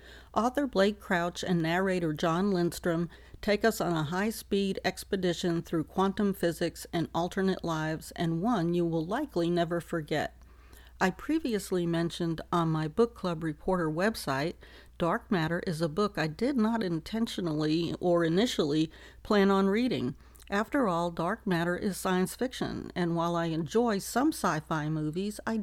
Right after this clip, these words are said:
don't particularly enjoy reading science fiction books. However, the protagonist of Dark Matter, Jason Dessen, was asked a specific question pretty close to the beginning of the book, and the question was,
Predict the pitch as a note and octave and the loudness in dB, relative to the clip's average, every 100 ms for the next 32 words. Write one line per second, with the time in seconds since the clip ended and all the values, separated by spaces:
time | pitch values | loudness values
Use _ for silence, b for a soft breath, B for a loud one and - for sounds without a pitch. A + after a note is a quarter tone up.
0 | - B3+ D4+ G4 - G#3+ - C#4+ - B3+ | -2 0 0 0 -4 -6 -2 -4 -2 -2
1 | C4 B3 A#3+ - A3+ G3 G#3 F#3+ F#3 G#3 | 0 0 0 0 2 2 2 0 -2 -2
2 | C#4+ C4+ F3 E3 - E3 D3+ D3+ - E3 | 0 0 -2 -4 -2 -2 -2 -6 -4 -4
3 | - D#3 D#3 C3 - - - b b b | -2 -4 -2 -4 -8 -16 -20 b b b
4 | b b - G#3 E3+ D#3 F#3 C#4+ B B | b b -6 -4 -2 0 0 -4 B B
5 | B B F3 - E3+ - C4 D4 F#3+ D#3+ | B B -4 -2 -2 -2 -2 0 0 0
6 | - - E3+ D3+ D#3+ D#3+ - E3 D3+ E3 | -4 -8 -8 -2 -2 -2 -4 -4 -4 -4
7 | E3+ - F3 F3 E3+ D3 F#3+ A3 - C#3+ | -4 -2 -2 0 -2 -2 -2 -2 -2 -6
8 | D#3 - b b b b G#3+ G3+ B3 D#4+ | -6 -8 b b b b -2 0 2 0
9 | - G3+ - F3 - B3 B3+ A3+ - B3+ | -2 -6 -2 -2 0 -2 -2 -6 -2 0
10 | C#4 - - - D#3+ B B B - - | 0 -2 -6 -6 -10 B B B -12 -4
11 | D4 - G#3+ - G3+ E3+ D#3+ F#3 G#3 F#3 | -4 0 -2 0 0 0 0 2 2 2
12 | D#3+ D3+ D3+ E3 - - b b b b | 0 -2 -2 -2 -2 -14 b b b b
13 | b G#3+ G#3 C4 C4+ D4+ B3 F#3+ D#3 D3+ | b 0 0 2 0 0 0 2 0 -2
14 | F3+ | -6